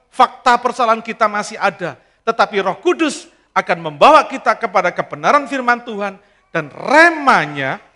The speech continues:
rema firman itu merupakan jalan keluar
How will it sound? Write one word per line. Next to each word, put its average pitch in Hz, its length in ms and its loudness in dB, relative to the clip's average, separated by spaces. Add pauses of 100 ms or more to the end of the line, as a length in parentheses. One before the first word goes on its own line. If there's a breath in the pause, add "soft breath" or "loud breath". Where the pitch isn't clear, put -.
rema 285 400 0
firman 226 400 -4
itu 190 320 -6 (640)
merupakan 175 480 0
jalan 196 480 0
keluar 226 560 0